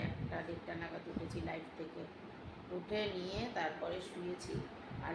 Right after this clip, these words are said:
ফোনে না চার্জ দিতে ভুলে গেছি, দেখো এই যে ফোন চার্জ, চার্জ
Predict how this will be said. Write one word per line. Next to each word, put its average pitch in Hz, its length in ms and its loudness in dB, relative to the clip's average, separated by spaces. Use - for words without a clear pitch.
ফোনে 190 320 4
না 240 60 6
চার্জ 185 200 8
দিতে - 280 0
ভুলে 170 240 2
গেছি, 160 200 0
দেখো 160 280 2
এই 160 140 2
যে 170 80 0
ফোন 170 160 0
চার্জ, 151 280 2
চার্জ 180 240 4